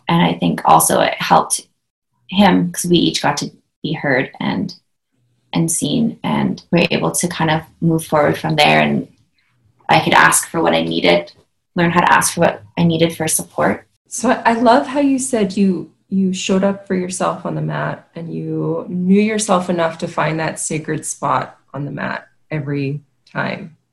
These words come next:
Speaker 2: every day, or whatever that looked like for you. Can you talk a little bit about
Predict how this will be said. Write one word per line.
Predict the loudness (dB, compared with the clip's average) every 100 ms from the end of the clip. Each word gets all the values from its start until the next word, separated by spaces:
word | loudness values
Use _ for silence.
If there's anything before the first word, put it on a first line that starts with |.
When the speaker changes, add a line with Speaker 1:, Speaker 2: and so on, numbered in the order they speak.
| -10
Speaker 2:
every | -8 -6
day, | -6 -6 -6 -6
or | -6
whatever | -4 -2 0 0
that | -2 -4
looked | -8 -6
like | -8 -8
for | -8
you. | -6 -4 -6 -12 -6
Can | 4 6
you | 6
talk | 4 4 4 2 -2
a | -2
little | 2 2
bit | 2 0
about | 2 0 0 -4 -8